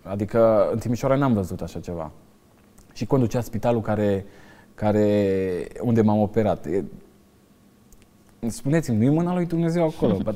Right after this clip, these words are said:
Speaker 1: da, cred din toată inima. Dar în momentul în care să, în momentul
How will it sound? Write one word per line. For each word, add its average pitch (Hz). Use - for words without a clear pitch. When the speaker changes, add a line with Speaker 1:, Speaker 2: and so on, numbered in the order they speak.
Speaker 1:
da, -
cred 202
din 180
toată 190
inima. 123
Dar -
în 170
momentul 175
în 139
care 117
să, 104
în 123
momentul 127